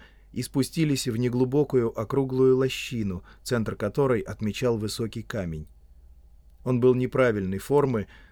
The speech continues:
но казался странно значительным. Предостерегающий перст,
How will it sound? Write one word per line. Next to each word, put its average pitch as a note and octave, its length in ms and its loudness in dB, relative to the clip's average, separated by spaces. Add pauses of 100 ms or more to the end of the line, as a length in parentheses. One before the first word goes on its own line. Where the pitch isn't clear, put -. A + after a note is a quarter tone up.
но A2 140 -4
казался A#2+ 500 0
странно C3 520 0
значительным. A2 880 -4 (680)
Предостерегающий A#2+ 1080 -2
перст, - 580 -6